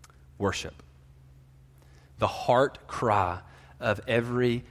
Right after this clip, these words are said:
sowing of the seed, of every watering, of every caring for your family, small group Bible study in your home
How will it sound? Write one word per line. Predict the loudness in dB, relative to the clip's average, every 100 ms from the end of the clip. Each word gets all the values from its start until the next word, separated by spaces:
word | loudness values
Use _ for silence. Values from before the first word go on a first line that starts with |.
| -12
sowing | -6 2 4 4 2
of | -2
the | -6
seed, | -8 -6 -6 -10 -14
of | -8
every | -4 -2 2 0 0 -10
watering, | 0 4 6 4 -2 -10
of | -6
every | 0 2 2 2 0 -12 -12
caring | 0 6 6 6 0
for | -2
your | 0 -2
family, | 0 -2 0 -2
small | -4 -4 0 2
group | 2 0 -2
Bible | 2 0 0
study | -4 -4 -2 -4
in |
your | -4 -4
home | -4 -2 -2 -4